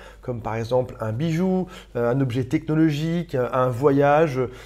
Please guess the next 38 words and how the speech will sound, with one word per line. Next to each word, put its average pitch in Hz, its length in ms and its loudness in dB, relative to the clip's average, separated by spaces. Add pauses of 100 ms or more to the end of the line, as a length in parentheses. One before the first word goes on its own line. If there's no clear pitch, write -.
(180)
une 131 200 0
voiture 160 640 0
ou, 131 240 -2
euh, 127 220 2
un 127 40 0
vélo, 147 460 4
enfin, 143 160 -4
qui, 139 160 -8
quelque - 180 -6
chose - 180 -4
qui - 140 -10
vaut 139 200 -2
plutôt 147 400 -6
cher. 233 360 2 (380)
Ça 165 160 4
peut 170 120 2
être 170 220 0
de 139 100 0
l'argent 156 280 4
tout 170 160 -4
court. 247 260 6
À 196 40 10
un - 40 10
moment 151 80 2
donné, 156 180 -2
il 160 60 -2
vous 120 140 -8
a 120 80 -2
fait 117 160 -8
un 123 120 -6
virement, 143 420 0
vous 131 120 -6
a 117 40 -4
donné 123 180 -4
de 120 60 -4
l'argent 123 240 -2
en 127 60 -6
espèces 123 400 -2